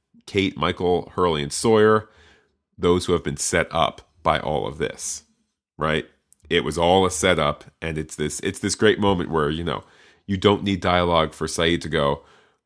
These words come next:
"But what about our friends?" or something like that. It's just, y-, you as the audience go, "Oh my goodness, this was all fake."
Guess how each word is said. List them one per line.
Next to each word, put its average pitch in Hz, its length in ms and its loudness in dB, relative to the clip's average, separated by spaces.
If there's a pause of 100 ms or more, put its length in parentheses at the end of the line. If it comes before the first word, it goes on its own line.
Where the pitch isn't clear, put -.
(160)
"But - 280 -16
what - 240 -10
about 78 460 -8 (100)
our 82 220 -4
friends?" 80 640 -6
or 78 80 -6
something 90 300 -2
like 80 160 -4
that. 92 260 2
It's 82 200 -8
just, - 440 -4 (120)
y-, 85 200 -18
you 104 240 2
as 98 100 0
the 104 100 2
audience 90 360 2
go, 80 340 -2 (460)
"Oh 107 100 0
my 92 160 2
goodness, 85 360 -2
this 78 120 -12
was 82 120 -8
all 80 160 0
fake." - 480 -4